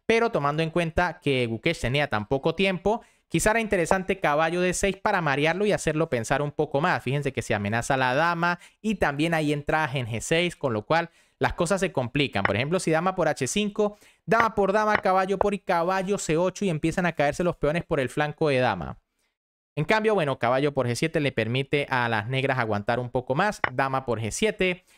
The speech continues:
dama F cinco jaque. Obviamente, Caruana evita el cambio de damas para no hacer tablas. Rey H ocho, dama C ocho, rey H siete y dama por C seis. Cae uno de los peones, pero la posición todavía no es fácil porque la dama defiende muy bien los demás peones.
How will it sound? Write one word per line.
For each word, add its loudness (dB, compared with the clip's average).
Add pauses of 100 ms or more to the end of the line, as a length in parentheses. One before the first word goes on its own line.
(160)
dama 0
F -2
cinco -2
jaque. -2
Obviamente, -2
Caruana -2
evita 0
el -2
cambio 0
de 2
damas 0
para -2
no 0
hacer -2
tablas. 0 (400)
Rey 4
H 0
ocho, 2
dama 0
C 0
ocho, 2
rey 2
H -2
siete -2
y -2
dama -2
por 0
C -4
seis. -2
Cae 0
uno 2
de 2
los 0
peones, 0
pero -2
la 0
posición -4
todavía 2
no -2
es -6
fácil -4 (340)
porque 0
la 4
dama 2
defiende -2
muy -2
bien -2
los 0
demás -2
peones. 0